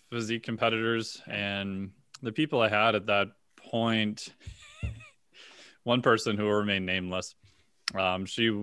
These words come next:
would sneak into gyms that she knew the owners and train at odd hours and stuff like that. So she kinda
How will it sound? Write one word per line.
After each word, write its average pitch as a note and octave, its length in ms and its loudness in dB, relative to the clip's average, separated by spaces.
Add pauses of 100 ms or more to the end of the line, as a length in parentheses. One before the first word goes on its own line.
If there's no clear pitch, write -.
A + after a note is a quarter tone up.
(420)
would G#2+ 320 -4
sneak A#2 340 -2
into A2 240 2
gyms G#2 420 0
that G2 140 -4
she G2 180 -8
knew G2 380 -4
the F#2 320 -10 (140)
owners G#2+ 420 2
and G2 140 -6
train G2+ 360 -2
at F#2+ 240 -2
odd G#2 220 4
hours G2 480 2
and G2 160 -6
stuff - 280 -4
like F#2+ 180 -2
that. F#2+ 260 0
So F#2+ 120 -6
she - 180 -10
kinda F#2+ 320 -4